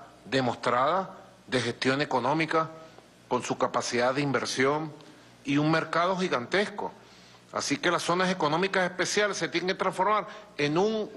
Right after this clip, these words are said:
gran imán para atraer inversiones. Hace falta capital, inversión, líquido, oxígeno,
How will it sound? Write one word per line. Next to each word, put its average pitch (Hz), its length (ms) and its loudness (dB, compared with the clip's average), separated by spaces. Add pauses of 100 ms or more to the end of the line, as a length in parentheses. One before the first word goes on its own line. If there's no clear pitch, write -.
(100)
gran 214 420 2
imán 170 580 0
para 139 220 2
atraer 151 480 0
inversiones. 120 840 -2 (180)
Hace 120 240 -4
falta 185 400 -2
capital, 113 640 -2 (180)
inversión, 117 640 -2 (300)
líquido, 120 580 -2
oxígeno, 127 680 -2